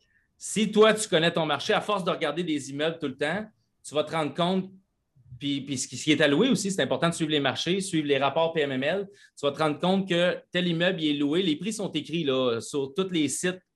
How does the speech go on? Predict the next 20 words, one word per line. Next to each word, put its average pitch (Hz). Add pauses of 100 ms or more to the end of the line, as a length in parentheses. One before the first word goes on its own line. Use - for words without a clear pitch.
(100)
de, 127
de, 127
d'industriels 135
à 139
vendre. 160 (260)
Les 156
prix 202
sont 185
écrits 151
de 139
combien 139
que 151
c'est 143
loué 131
l'immeuble 131
présentement, 127
c'est 147
quoi 147
les 139
revenus. 120